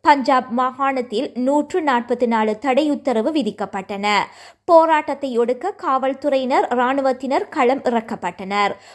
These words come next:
போராட்டக்காரர்களை சுட்டுத் தள்ளவும் அவர்களுக்கு உத்தரவு பிறப்பிக்கப்பட்டது. போர் நிறுத்த ஒப்பந்தத்துக்கு மத்தியில் இஸ்ரேல் நடத்திய தாக்குதலில்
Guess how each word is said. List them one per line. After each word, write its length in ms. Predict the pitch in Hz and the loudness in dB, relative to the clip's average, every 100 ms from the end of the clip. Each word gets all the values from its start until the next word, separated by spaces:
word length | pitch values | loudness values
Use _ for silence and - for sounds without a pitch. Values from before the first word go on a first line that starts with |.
| _ 311 | _ 6
போராட்டக்காரர்களை 1000 | 285 269 240 254 254 233 226 220 247 370 | 6 6 0 -6 -2 -2 -2 -4 -4 -4
சுட்டுத் 480 | - 277 226 269 269 | -6 -8 -4 -4 -2
தள்ளவும் 420 | 226 214 311 - | -2 0 0 2
அவர்களுக்கு 680 | 220 233 233 190 196 370 - | 2 2 0 -4 -2 -4 -2
உத்தரவு 580 | 262 262 220 190 285 - | -4 -2 -2 0 0 0
பிறப்பிக்கப்பட்டது. 1080 | 226 175 185 202 - 180 180 175 196 208 - - _ _ _ _ _ _ _ _ _ _ - | -2 -4 -8 -8 -4 -4 -4 -4 -4 -6 -6 -12 _ _ _ _ _ _ _ _ _ _ 6
போர் 340 | 359 403 415 | 8 6 2
நிறுத்த 340 | 370 311 330 | -4 -4 -4
ஒப்பந்தத்துக்கு 680 | 262 262 302 277 285 240 294 | -4 -4 -6 -4 -4 -4 -6
மத்தியில் 600 | 277 277 269 202 208 370 | -4 -6 -6 0 2 2
இஸ்ரேல் 460 | 285 269 285 262 240 | 0 -2 2 2 2
நடத்திய 420 | 240 233 247 247 | -2 -2 -2 -2
தாக்குதலில் 680 | 247 262 262 262 262 339 | 0 -2 0 0 2 4